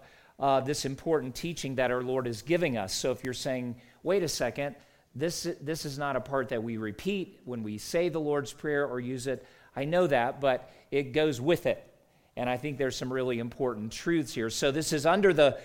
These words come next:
larger heading, "Lord, teach us to pray," which was the disciples' request. But now we come to some words of Jesus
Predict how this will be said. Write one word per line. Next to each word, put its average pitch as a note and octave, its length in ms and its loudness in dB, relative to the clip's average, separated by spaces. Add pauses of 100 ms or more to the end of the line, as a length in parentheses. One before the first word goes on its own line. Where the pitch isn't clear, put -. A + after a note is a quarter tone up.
(140)
larger F#3+ 840 8
heading, D3+ 540 4
"Lord, F3+ 340 6
teach G#3+ 300 0
us F3+ 160 4
to C3+ 100 -4
pray," D#3 460 8
which C#3+ 260 0
was D3 300 0 (240)
the C#3 80 -2
disciples' E3 600 2
request. C3 480 2
But C3 140 -2
now E3 240 4
we G#3+ 80 10
come F3 220 -2
to D3 80 0
some C3+ 200 -4
words C#3 360 0
of C3+ 100 -2
Jesus C3 560 -2